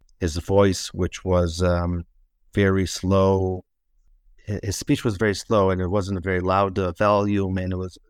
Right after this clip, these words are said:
speech wasn't very easy for him. It was getting better and better all the time. And it's really, um, unbelievable miracle to see how he is today compared to where he was a year ago, two years ago,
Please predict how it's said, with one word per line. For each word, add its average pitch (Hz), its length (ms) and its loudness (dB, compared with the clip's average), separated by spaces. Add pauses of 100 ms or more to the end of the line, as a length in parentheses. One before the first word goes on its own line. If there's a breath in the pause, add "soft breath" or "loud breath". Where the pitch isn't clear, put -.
(180)
speech - 360 -4
wasn't 92 240 0
very 90 200 2
easy 101 140 -2
for 107 140 -2
him. 92 120 0
It 92 40 -2
was - 240 -12 (140)
getting 90 260 0
better 98 220 -2
and 95 100 -2
better 92 220 -2
all 90 100 0
the - 80 -10
time. 120 420 -2 (720)
And 101 140 0
it's 98 200 -4
really, 113 380 2
um, 95 380 2 (1300)
unbelievable 110 600 2
miracle 92 560 0 (260)
to 92 80 -4
see 92 380 -2
how 90 200 -2
he 90 100 0
is 92 140 -4
today 101 500 0 (600)
compared 98 420 0
to 90 260 4
where 104 500 2
he 101 80 -4
was 110 380 2
a 104 100 0
year 127 300 2
ago, 98 500 0 (140)
two 127 100 -2
years 127 200 2
ago, 98 300 2